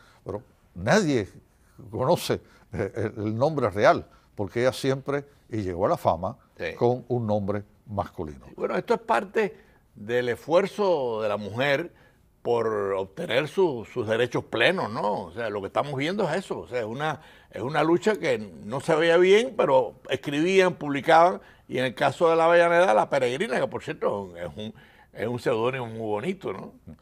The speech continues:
Speaker 1: Y que refleja su vida hasta ese momento.
Speaker 2: Sí.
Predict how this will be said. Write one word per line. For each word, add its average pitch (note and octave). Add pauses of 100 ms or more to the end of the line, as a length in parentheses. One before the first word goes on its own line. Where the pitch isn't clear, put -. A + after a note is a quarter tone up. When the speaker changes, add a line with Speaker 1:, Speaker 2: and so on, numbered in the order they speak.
(1120)
Speaker 1:
Y B2
que C3+
refleja C3+ (280)
su C#3
vida D#3
hasta A2
ese G#2+
momento. F2
Speaker 2:
Sí. G2+